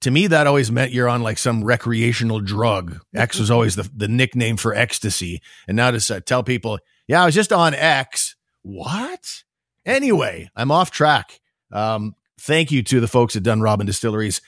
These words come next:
and, uh, Seven Seals Whiskey for, uh, the donation of that prize. And, uh, congratulations to George on winning her. You mentioned earlier in the show, changing gears,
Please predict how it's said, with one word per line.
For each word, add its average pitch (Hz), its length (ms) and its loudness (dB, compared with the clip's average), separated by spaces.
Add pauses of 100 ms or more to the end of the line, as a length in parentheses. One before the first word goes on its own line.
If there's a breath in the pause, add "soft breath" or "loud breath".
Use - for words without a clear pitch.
(280 soft breath)
and, 101 280 -2
uh, 98 160 -2
Seven 104 320 -2
Seals 98 280 -2
Whiskey 104 360 -2
for, 104 420 -2
uh, 101 80 0
the 98 100 -4
donation 98 440 -4
of 90 80 -6
that 95 200 -6
prize. 185 460 2 (400)
And, 92 340 -4
uh, 95 280 -2
congratulations 95 800 -4
to 95 100 -10
George 95 460 -4 (340)
on 117 380 -2 (200)
winning 123 360 0
her. 71 280 -10 (240)
You 107 100 0
mentioned 180 380 2
earlier 160 380 4
in 123 80 0
the 113 80 -2
show, 85 520 -2
changing 98 400 -2
gears, 87 460 -8